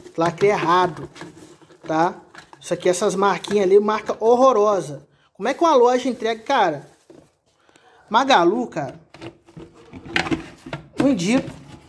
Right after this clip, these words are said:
não indico, tá? Não indico. Passar, passar por isso aqui, velho. Como é que eu vou indicar uma loja assim?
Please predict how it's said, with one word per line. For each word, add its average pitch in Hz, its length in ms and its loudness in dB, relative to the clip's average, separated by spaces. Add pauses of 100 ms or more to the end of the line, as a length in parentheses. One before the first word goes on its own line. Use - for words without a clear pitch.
(120)
não 254 180 4
indico, 202 460 -2 (1120)
tá? 175 180 2 (120)
Não 247 160 2
indico. 185 340 -2 (1300)
Passar, 165 800 0 (960)
passar 185 300 0
por 220 220 0
isso 262 280 -2
aqui, 240 200 -6
velho. 156 280 -4 (1400)
Como - 260 0
é 320 40 4
que 320 60 2
eu 302 40 4
vou 311 100 4
indicar 269 220 0
uma 247 80 2
loja 226 220 2
assim? 208 320 -4